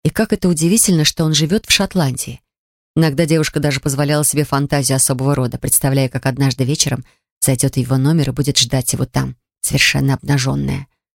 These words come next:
Но, конечно, портье всегда вела себя профессионально. Она не знала, кто такая эта потрёпанная особа со странными волосами —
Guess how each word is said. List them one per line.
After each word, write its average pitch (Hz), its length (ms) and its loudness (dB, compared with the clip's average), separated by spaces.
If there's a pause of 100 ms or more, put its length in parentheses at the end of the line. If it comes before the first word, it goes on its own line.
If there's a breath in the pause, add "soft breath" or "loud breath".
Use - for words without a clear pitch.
(300)
Но, 185 80 2
конечно, 196 440 2
портье 165 400 0
всегда 147 380 0
вела 139 240 0
себя 139 240 0
профессионально. 127 800 -2 (320)
Она 226 200 4
не 220 140 4
знала, 208 380 2
кто - 160 -2
такая 151 300 0
эта - 120 -4
потрёпанная 151 540 0
особа 170 320 0
со 143 180 0
странными 143 420 2
волосами — 135 600 0